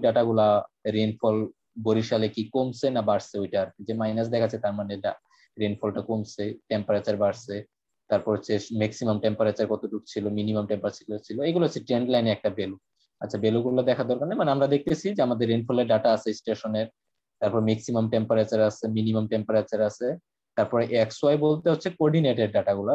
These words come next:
যে আমরা যে এখানে পয়েন্টগুলো আছে। এখানে একটা জিনিস দেখবো, আমরা যখন জিআইএস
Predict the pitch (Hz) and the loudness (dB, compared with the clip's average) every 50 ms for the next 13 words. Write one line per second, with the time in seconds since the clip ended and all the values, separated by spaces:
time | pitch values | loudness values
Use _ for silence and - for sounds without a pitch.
0 | 160 151 - 110 101 104 110 110 110 107 107 113 113 110 117 113 110 117 - 110 | 0 0 0 0 2 2 4 2 2 2 2 0 -2 0 0 -2 -2 -2 0 0
1 | 107 107 113 110 113 110 107 107 101 - - _ - 131 151 175 175 _ _ _ | 0 0 0 0 2 4 4 4 2 0 -6 _ -10 -8 -8 -8 -8 _ _ _
2 | _ _ _ _ _ _ _ _ _ _ - 120 110 143 135 139 143 143 - 143 | _ _ _ _ _ _ _ _ _ _ -4 -4 -2 0 2 2 2 2 0 0
3 | 135 143 139 131 127 135 131 123 135 165 202 202 - - 113 113 120 127 131 127 | 0 0 0 0 2 0 0 2 2 2 2 0 0 -2 -2 0 2 4 4 4
4 | 131 135 - 156 143 139 117 110 123 127 131 131 - | 2 0 0 0 -2 0 0 2 4 4 4 4 2